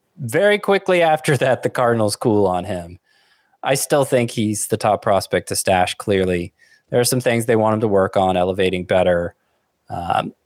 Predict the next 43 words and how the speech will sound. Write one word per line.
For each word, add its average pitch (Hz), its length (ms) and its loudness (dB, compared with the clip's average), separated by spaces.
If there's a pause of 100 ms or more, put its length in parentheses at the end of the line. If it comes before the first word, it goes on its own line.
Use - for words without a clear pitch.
(140)
but 135 240 0
I, 156 220 0
I 139 40 -2
think 135 180 -4
the - 60 0
main 107 240 0
reason 95 240 -4
he 101 120 -4
got 90 220 -2
sent 95 200 -2
down, 87 200 -2
it 87 40 -6
was 92 200 -8
just 98 240 -4 (680)
a 127 80 2
roster 107 360 0
crunch. - 520 -4
They 107 100 0
had 101 140 0
too - 100 -6
many 98 220 0
other 95 180 2
outfielders 95 440 0
they 101 80 2
were 95 80 2
wanting 95 260 0
to 90 80 -10
play. 92 500 0 (640)
And 90 500 -4 (680)
I 247 260 2
do 233 140 2
think 175 200 0
there 143 120 2
were 123 120 4
legitimately 104 520 0
some 95 180 -8
things 95 220 -4
they 98 60 -2
wanted 90 260 -4
him 87 80 -8
to 92 60 -6
work 107 300 0
on, 87 360 -2